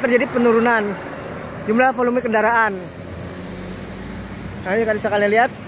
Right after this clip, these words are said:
eh, banyak masih, dan hari ini juga masih banyak nih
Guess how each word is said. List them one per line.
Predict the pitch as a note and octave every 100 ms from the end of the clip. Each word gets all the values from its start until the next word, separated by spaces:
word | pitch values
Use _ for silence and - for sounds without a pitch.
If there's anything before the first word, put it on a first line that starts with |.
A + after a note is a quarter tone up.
| - - - - - - - - - - - - - - - - - - - - - - - - - - - - - - - - - - - - - - - -
eh, | G3+ G#3
banyak | A3 B3 B3
masih, | B3 C4 -
dan | A#3 B3+
hari | B3 B3+
ini | C4
juga | E4 C4 C4
masih | B3
banyak | B3+ C#4 D#4
nih | C4